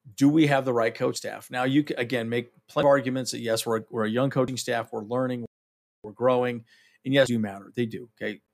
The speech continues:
I, I can accept that conversation moving forward, but it's a problem, right? So, um, okay, I, I don't really wanna go too deep into this, but again, feeding off of what each other in that way, we have to continue to search to play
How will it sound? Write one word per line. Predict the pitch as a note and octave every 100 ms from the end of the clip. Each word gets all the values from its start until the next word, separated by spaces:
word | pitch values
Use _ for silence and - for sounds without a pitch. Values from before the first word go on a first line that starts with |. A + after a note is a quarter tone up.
| _ _ _
I, | - - -
I | C3+
can | - -
accept | - - E3 -
that | C3+ - _ _ _ _
conversation | - B2 A#2 A2 - A2+ A2 A2
moving | G#2+ G2+
forward, | G#2 F#2+ _
but | C#3 C#3
it's | B2+
a |
problem, | A#2 A2 G#2 - _
right? | A2+ A2+ -
So, | C3+ B2 A#2 - - - _ _ -
um, | C3 B2+ A#2+ A2 - _ _ _ _ -
okay, | C#3 F#2+ - _ _ _ _ -
I, | - - D3+
I |
don't | E3+ D#3+
really | D3+
wanna | C#3+
go | C#3
too | -
deep | B2+ B2+ B2+
into | B2
this, | B2 -
but | A#2
again, | A2 G#2 -
feeding | - F3 F3+ F3 D#3 -
off | B2+ C#3 C#3 - -
of | C3 A2
what | B2 B2+ -
each | B2+ A#2+
other | A#2 A#2 A2+ A2+ -
in | A#2
that | A2 G#2+
way, | A2 A2
we | B2
have | D3+ D3+
to | D3+
continue | C#3 C#3+ C3+ A#2+
to | A#2
search | C3+ B2 -
to |
play | G#2+ A#2+ A2+